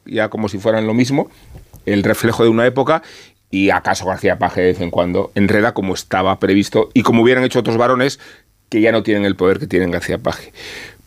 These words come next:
Pero lo interesante de ayer es cómo Pedro Sánchez está admitiendo la amnistía, porque si se censura el discurso que la critica, estás considerando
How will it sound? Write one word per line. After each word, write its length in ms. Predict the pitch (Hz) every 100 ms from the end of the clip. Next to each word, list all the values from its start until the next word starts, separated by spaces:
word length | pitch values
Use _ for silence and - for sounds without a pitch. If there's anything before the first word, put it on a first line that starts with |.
| -
Pero 220 | 117 120
lo 140 | 113
interesante 580 | 117 107 110 107 151 170
de 120 | 170
ayer 300 | 135 131 175 - _ _ _ _ -
es 200 | 131 -
cómo 340 | 135 139 131
Pedro 180 | 123 120
Sánchez 400 | 127 120 110 -
está 200 | 110 -
admitiendo 420 | 135 117 117 117 107
la 80 |
amnistía, 500 | 98 98 107 113 104 - - - - -
porque 340 | 117 - 117
si 200 | - 117
se 160 | 110 110
censura 600 | - - 123 107 135 160
el 80 | 151
discurso 500 | 131 - 165 151 123
que 80 |
la 140 | 110 104
critica, 480 | 104 123 160 - - - - - _ -
estás 320 | - 139 143
considerando 880 | 165 135 - 123 131 160 120 160